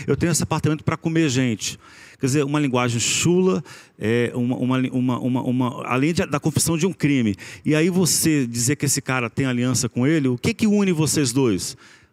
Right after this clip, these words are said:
É um, é um só ponto de unidade entre, é, evangélicos e a extrema-direita. Projeto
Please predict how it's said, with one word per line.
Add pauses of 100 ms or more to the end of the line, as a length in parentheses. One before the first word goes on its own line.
(160)
É
um,
é
um
só
ponto
de
unidade
entre, (340)
é,
evangélicos (360)
e
a
extrema-direita. (280)
Projeto